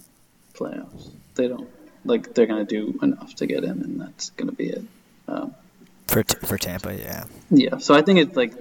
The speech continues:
Speaker 1: I think the Atlantic's a bit more sure of, you know, who's in, like, the top three. Um, so I think it'll probably just stay Florida, Tampa, Toronto, and then Boston will play most likely Florida in the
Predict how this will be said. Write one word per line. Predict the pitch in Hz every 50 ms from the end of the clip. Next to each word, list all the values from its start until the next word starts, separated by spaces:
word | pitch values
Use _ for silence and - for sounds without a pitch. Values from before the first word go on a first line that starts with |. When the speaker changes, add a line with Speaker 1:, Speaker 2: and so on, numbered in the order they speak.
| - -
Speaker 1:
I | - 135
think | 135 - 180 147
the | 123 110
Atlantic's | 107 104 107 107 107 107 104 - -
a | 113
bit | - - -
more | - 117 110 107 104
sure | - - 110 107 107 110 110 107 107
of, | - - 104 101 104 - - _ _ _ _ _ _ _ _ _ _ _ _ _ _ _ _ _ _ _ _ _
you | - 110
know, | 101 98 98
who's | - - 113 107 101 107
in, | 98 98
like, | 98 98 95 -
the | - 104 98 - - - _ _
top | - 101 - - - -
three. | - 104 98 98 104 - - - _ _ _ _ _ _ _ _ _ _ _ _ _ _ _ _ -
Um, | - 110 107 107 110 113 113 - - - _ _ _ _ _ _ _ _ _ _ _ _ _ _ _
so | - - 110
I | 104
think | - 117 107
it'll | 107 107 -
probably | - 107 101 104
just | 110 110 -
stay | - - 104 107 110 110
Florida, | - - - 117 110 110 107 110 110
Tampa, | 110 - - 110 123 - - 113 110 107 -
Toronto, | - - - - - - 117 117 117 120
and | 117 110
then | 107 107 104 - - - -
Boston | - - - 101 - - 113
will | 110 110 107
play | - - - 113 107 107 - - - - - _ _ _ _ _ _ _ _
most | 214 185 135 110 104 - 127
likely | 117 113 - 120 117
Florida | 113 - 120 123 120 123 123 131
in | 131 131 131 135
the | 135 131 135